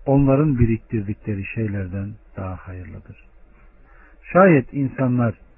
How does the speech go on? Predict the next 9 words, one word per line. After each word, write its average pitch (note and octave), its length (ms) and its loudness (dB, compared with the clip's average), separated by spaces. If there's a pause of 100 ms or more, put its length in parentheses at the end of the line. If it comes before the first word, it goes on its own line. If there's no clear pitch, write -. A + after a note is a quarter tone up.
(240)
tek - 300 0
bir - 160 8
ümmet C#3+ 360 0
haline A2+ 440 -2
gelmeyecek G#2+ 680 0
olsaydı, G#2+ 640 2 (880)
Rahman'ı D#3+ 480 4
inkar D#3+ 400 2
edenlerin G#2+ 580 -2